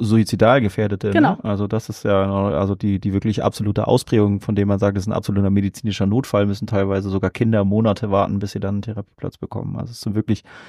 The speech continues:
Speaker 1: keine schönen Ausbildungen. Ich möchte auch das Thema gar nicht so crashen, weil es wichtig ist, aber so mal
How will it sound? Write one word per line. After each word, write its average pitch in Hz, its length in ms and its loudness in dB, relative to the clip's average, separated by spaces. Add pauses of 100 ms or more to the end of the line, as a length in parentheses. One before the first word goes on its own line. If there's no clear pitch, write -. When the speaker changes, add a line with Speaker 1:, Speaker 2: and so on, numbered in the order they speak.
(720)
Speaker 1:
keine 110 300 2
schönen 101 240 -2
Ausbildungen. - 540 -8
Ich 110 160 -6
möchte 127 240 2
auch 127 60 2
das 120 160 0
Thema 120 240 2
gar 113 160 2
nicht 107 160 -2
so 98 400 0
crashen, 147 500 0 (120)
weil 196 200 -8
es - 140 -10
wichtig 127 340 -4
ist, 113 200 -6
aber 117 280 2 (640)
so 131 180 2
mal 131 300 4